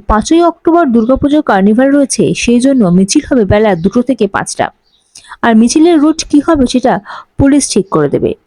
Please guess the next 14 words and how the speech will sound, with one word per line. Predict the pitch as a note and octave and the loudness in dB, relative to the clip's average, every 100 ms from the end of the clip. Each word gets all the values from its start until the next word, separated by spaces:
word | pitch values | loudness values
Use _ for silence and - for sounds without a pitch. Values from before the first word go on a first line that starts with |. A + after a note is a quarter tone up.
| _ - - - | _ -20 -18 -4
সংগঠনের | D4 D4+ E4+ F4+ G4+ G#4 | 0 2 2 2 0 0
পক্ষ | D#4 - | -2 -2
থেকে | D4+ D#4+ A3+ G3 | -2 0 -2 0
কলেজ | F#3+ G3+ A#3 | 0 0 0
স্কোয়ার | - D4 - | -2 -4 -2
থেকে | C4+ | -2
ডোরিনা | F#3+ G3+ A3+ A#3+ | 0 2 2 0
ক্রসিং | C4 B3+ C4+ C4 | 0 -2 0 0
পর্যন্ত | A#3+ G#3 B3 A#3+ D3+ - _ _ - | 0 0 0 0 -2 -4 _ _ -2
মিছিল | G#3 - D4 | -2 2 0
করার | - D#4 D4+ - _ _ | 2 0 0 -4 _ _
আবেদন | F#3 G3 A3 A#3 | -4 0 0 0
করা | G#3+ E3 | 0 0
হয়েছিল, | G3 - - D#3+ | 0 -2 -2 -2